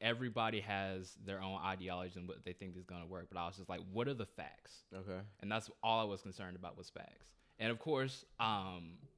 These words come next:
Speaker 1: I got my, my degree in biology and I have a minor in chemistry.
Speaker 2: Bet.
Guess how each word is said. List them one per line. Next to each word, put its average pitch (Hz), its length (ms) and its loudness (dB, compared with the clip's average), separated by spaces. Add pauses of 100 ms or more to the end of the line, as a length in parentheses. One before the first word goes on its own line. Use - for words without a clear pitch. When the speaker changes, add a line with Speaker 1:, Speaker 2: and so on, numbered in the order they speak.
(500)
Speaker 1:
I 113 100 4
got 113 260 6
my, 101 300 4
my 95 180 -2
degree 101 340 -4
in 95 80 -2
biology 90 480 0
and 92 80 -4
I 92 40 -2
have 92 120 -2
a 87 40 -4
minor 92 300 -4
in 90 100 -6
chemistry. 87 580 -12 (160)
Speaker 2:
Bet. 90 280 -4